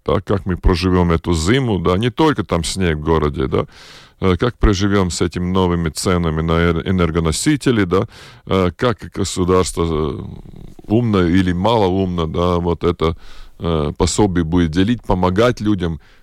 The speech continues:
Поймут ли люди, что им помогают, или просто скажут: «Дайте свою помощь, но все равно все плохо», да? Э, эт-, это все вот эти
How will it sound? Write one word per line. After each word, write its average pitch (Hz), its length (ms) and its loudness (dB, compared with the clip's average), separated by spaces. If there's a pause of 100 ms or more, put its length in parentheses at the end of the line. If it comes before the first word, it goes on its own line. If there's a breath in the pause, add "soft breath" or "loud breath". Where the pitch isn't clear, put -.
(120)
Поймут 117 460 -2
ли 120 140 0
люди, 104 320 4
что 95 200 -2
им 98 160 0
помогают, 87 640 2
или 90 120 -2
просто - 340 2
скажут: 85 380 -4 (200)
«Дайте 92 320 -2
свою 82 280 -2
помощь, 110 400 -2
но 85 60 -2
все 101 160 0
равно 95 220 2
все - 200 2
плохо», - 400 -2
да? - 220 -4 (500 loud breath)
Э, 113 360 2
эт-, 170 220 0
это 156 240 0
все 170 240 0
вот 143 240 -2
эти 147 220 -2